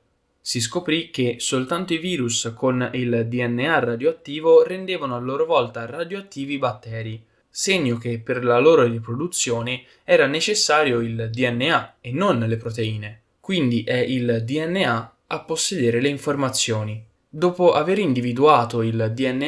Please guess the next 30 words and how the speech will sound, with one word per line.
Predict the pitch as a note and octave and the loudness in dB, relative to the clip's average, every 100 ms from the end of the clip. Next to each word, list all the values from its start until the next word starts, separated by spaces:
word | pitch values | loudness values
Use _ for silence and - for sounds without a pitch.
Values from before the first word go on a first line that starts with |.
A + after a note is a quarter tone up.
| D#3+ | 0
A | A#2+ | 0
come | - A#2+ A#2 | -2 -12 -8
materiale | A#2+ B2+ B2+ D#3+ D#3 | -8 -6 -2 0 0
genetico, | B2 B2+ C3+ A#2 A#2 A2 A#2 B2 - | -4 -4 -4 -6 -10 -4 -2 -2 -6
ovvero | A#2 C#3+ D3 B2 - | -6 0 2 2 0
la | A#2+ | -8
sede | B2 - D#3+ C3 A2+ | -4 2 4 4 -2
delle | A2 G#2+ | -6 -6
informazioni, | A2 A#2+ A#2+ B2+ - - A2 G#2+ A2+ - _ _ - | -8 -8 -6 -4 -2 0 0 -4 -10 -12 _ _ -8
il | E3 E3 D#3 | 0 0 0
passaggio | D#3+ A3 F#3+ | -4 -2 -2
successivo | A#2+ C3 - F#3+ - E3+ E3 A#2+ | -4 -6 -6 -4 -4 -2 -2 -2
fu | D3 D3+ | -4 -6
quello | E3+ D#3 | 0 0
di | A#2+ | 0
scoprire | - F3+ F3 F3 E3 D3 - | -2 -2 -2 -2 0 0 0
come | - G3 C3 A#2 | -2 2 2 -2
queste | A#2+ - | -6 -6
informazioni | A#2 A2+ B2 D#3+ E3 - C3+ C#3 C#3+ _ _ | -4 0 0 0 -2 -2 -2 -2 -6 _ _
vengono | D3+ E3+ D3+ B2+ A#2 | 2 2 2 -2 2
trasmesse | D#3+ E3+ D#3+ D#3 D#3+ - | 2 2 0 -4 -2 -2
da | E3 | 0
una | E3 | 0
cellula | E3 C3+ C3 C3 | 2 2 2 4
all'altra | B2+ A#2+ A2+ G#2+ A2 A2+ A2 - _ | 2 2 0 -2 -4 -2 -4 -6 _
e | D#3 E3+ - | 2 2 2
da | C3 | -2
un | B2+ C3+ | 0 0
organismo | D#3 F3+ A#2 A#2+ B2+ | 0 -2 -2 -2 0
all'altro. | A#2+ G#2+ G#2 A2 A2 G#2+ - | 0 0 -2 -6 -6 -6 -8